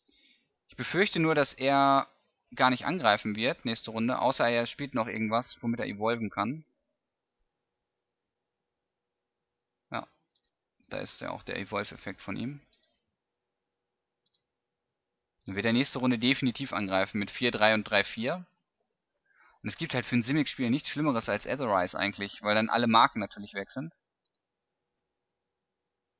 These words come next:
Ah. So, was hat er an Fliegern? Gar keinen. Das heißt, ich kann trotzdem noch ganz cool mit meinen eigenen Fliegern angreifen.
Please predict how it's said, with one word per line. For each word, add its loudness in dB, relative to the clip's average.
Ah. -6
So, -2
was -6
hat -4
er 2
an 0
Fliegern? -2
Gar 4
keinen. -2
Das -8
heißt, 2
ich -14
kann 2
trotzdem -2
noch 0
ganz -2
cool -2
mit -6
meinen 4
eigenen 6
Fliegern -2
angreifen. 0